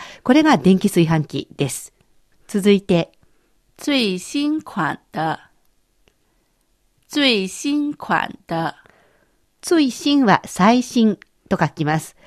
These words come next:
Speaker 1: 款だ。これは、えー、モデルとか様式といった感じで、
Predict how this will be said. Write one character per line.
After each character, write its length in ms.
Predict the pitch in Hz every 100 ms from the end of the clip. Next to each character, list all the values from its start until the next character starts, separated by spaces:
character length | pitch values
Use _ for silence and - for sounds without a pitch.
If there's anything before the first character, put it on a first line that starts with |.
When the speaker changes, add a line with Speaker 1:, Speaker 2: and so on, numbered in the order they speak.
| _ _ _
Speaker 1:
款 500 | - - 160 143 143
だ。 240 | 196 220 - _ -
こ 80 | 269
れ 100 | 277
は、 180 | 269 262 - - _ _ _ -
え 240 | 156 143
ー、 40 | 135
モ 160 | 175 269
デ 140 | 285
ル 140 | 175
と 160 | 156 147
か 160 | - 135
様 240 | 139 196
式 320 | - - 175
と 120 | -
い 40 | 160
っ 40 |
た 120 | 156
感 180 | 143 139
じ 100 | 135
で、 140 | 139